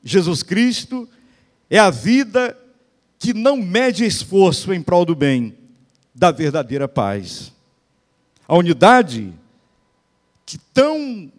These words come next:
ensinada na Bíblia, tão ensinada pelo Senhor, pelos apóstolos, tão ensinada pela igreja hoje,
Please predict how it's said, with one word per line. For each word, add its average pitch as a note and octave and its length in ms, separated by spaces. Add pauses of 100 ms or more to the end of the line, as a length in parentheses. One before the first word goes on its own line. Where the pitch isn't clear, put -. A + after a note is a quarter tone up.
ensinada G3 880
na D#3 140
Bíblia, F3+ 420
tão A#3+ 200
ensinada G#3 380
pelo G3 180
Senhor, F3+ 560
pelos G3 260
apóstolos, E3+ 960 (260)
tão B3+ 160
ensinada A#3 560
pela A3 220
igreja F3 400
hoje, D#3+ 480